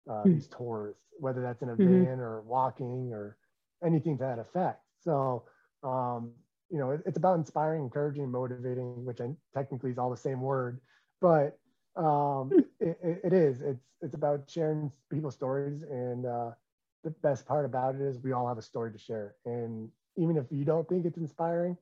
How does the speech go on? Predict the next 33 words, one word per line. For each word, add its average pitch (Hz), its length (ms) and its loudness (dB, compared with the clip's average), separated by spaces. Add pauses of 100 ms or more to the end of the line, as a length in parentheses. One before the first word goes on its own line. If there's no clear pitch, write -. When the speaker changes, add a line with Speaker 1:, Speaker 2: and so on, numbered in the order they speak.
Speaker 1:
which 131 180 -4
I've 123 120 -2
had 139 140 0
a 123 40 -4
few 139 180 -4
people 139 300 -4
that 127 100 0
are 123 60 0
like, 123 160 -4 (120)
"I 135 60 -2
don't 156 140 0
think 143 140 -2
my 131 120 -2
story 135 400 -4
that 117 140 -6 (180)
I 117 60 -6
have 131 400 0
is 113 100 -8
inspiring." 147 400 -4
I'm 127 80 -4
like, 120 140 -8 (760)
"Let 143 120 2
me 160 120 4
ask 156 180 2
the 180 80 -4
questions. 127 540 -6 (640)
I 131 180 2
know 135 220 2
it'll 120 160 -6
be 113 160 -8
inspiring." 104 540 -8
And 104 120 -12
somebody, 147 640 0